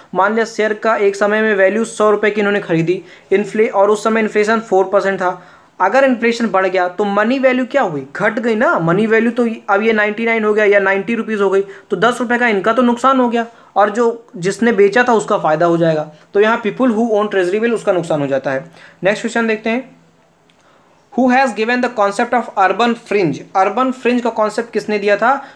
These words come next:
तो इसको एम एन Srinivas ने दिया था। और ये है urban fringe, यानी एक मेन center होता है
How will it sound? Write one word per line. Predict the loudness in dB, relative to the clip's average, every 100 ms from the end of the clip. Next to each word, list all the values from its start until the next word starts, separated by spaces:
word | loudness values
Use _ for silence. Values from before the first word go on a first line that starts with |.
| -8
तो | -8
इसको | -4 -6 -6 _
एम | -2 -2 -2
एन | -2 -2
Srinivas | -4 -4 0 0 0 -2
ने | 0
दिया | 0
था। | 2 0 -2 -6 _ 0
और | 2 2 0
ये | -2 0 2
है | 2
urban | 0 -2
fringe, | -2 0
यानी | -2
एक | 2 2 2 -4
मेन | -8 -2 0 0
center | 0 0 0
होता | 0 0
है | 0 0